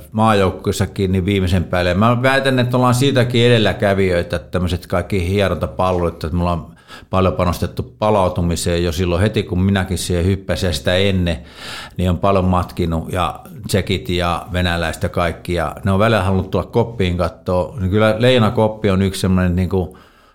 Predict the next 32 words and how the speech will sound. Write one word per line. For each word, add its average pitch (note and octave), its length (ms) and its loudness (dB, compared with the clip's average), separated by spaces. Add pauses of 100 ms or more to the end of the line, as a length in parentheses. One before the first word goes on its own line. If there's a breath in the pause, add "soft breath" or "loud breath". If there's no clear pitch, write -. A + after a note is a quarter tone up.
jos F#2 80 -8
puhutaan, G2+ 300 2
että G2 200 2
N G2 80 4
H F#2+ 40 2
L F2 180 2
on E2+ 160 0
siinä F2 220 0
ykkönen, F#2 600 0 (120)
mutta D2+ 200 -8
heillä F#2 160 2
on F2+ 60 2
resursseja, F#2 580 0
niin E2+ 120 -2
kyllä F#2+ 220 0
niin F#2 140 0
kuin G2 160 0
Leijona G#2 260 2
Koppi, F#2+ 540 -4 (520 loud breath)
niin F#2 120 -6
kyllä G2 180 0
se G#2 120 0
on F#2 100 2
niin F#2 160 2
kuin, F2+ 220 0 (580 loud breath)
kyllä F#2 120 0
se F2 100 -4
tulee F#2 200 2
kovana F#2 280 0
kakkosena D#2+ 640 -2
tietenkin. E2+ 560 -4
Ja, D#2 180 -4